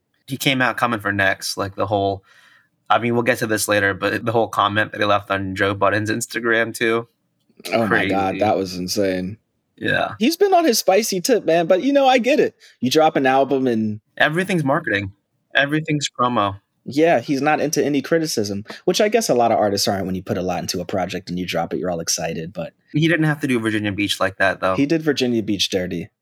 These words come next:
Speaker 1: Right off the top, literally the first song. Wow.
Speaker 2: He's got a lot of beef with Virginia. I think
Speaker 1: I
Speaker 2: Pharrell's getting
Speaker 1: know.
Speaker 2: the smoke, too.
Speaker 1: He's definitely getting the smoke. He got the smoke on the, uh, Travis Scott album.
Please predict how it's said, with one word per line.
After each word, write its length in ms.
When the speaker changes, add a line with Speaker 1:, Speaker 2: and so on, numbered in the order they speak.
Speaker 1:
Right 560
off 680
the 140
top, 520
literally 380
the 120
first 340
song. 360
Wow. 460
Speaker 2:
He's 220
got 180
a 40
lot 180
of 80
beef 200
with 120
Virginia. 460
I 120
think 320
Speaker 1:
I 120
Speaker 2:
Pharrell's 320
getting 200
Speaker 1:
know. 40
Speaker 2:
the 60
smoke, 320
too. 380
Speaker 1:
He's 200
definitely 340
getting 160
the 80
smoke. 160
He 80
got 160
the 60
smoke 300
on 180
the, 160
uh, 60
Travis 300
Scott 220
album. 360